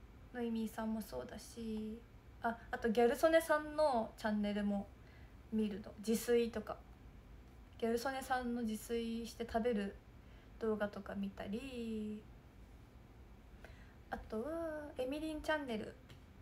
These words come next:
エミリーチャンネルとか、あ、そう、耳かきも見ます。耳かき、毛穴のなんか詰まりをこう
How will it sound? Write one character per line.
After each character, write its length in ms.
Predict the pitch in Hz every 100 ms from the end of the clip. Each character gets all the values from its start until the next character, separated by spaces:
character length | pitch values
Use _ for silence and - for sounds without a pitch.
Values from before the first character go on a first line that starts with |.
| - - - - - -
エ 40 |
ミ 60 | 254 254
リ 140 | 254 254
ー 20 |
チ 60 | 277
ャ 40 | 254
ン 40 |
ネ 80 | 240
ル 80 | 226
と 120 | - -
か、 100 | 285 277 269 - -
あ、 160 | 254 254 -
そ 80 | 240
う、 20 |
耳 180 | 247 339
か 120 | 311
き 100 | 269
も 100 | 226
見 120 | 208
ま 180 | 202 220
す。 100 | - - - -
耳 240 | 233 339 403
か 140 | 294
き、 540 | 294 247 277 262 254 240
毛 160 | 269
穴 360 | 269 294 302 302
の 420 | 302 302 302 202 - - -
な 100 | 269
ん 80 | 277
か 380 | 233 226 220 233 - - -
詰 200 | - 277
ま 120 | 269
り 160 | 285 285
を 220 | 233 214 214
こ 140 | 226
う 120 | 220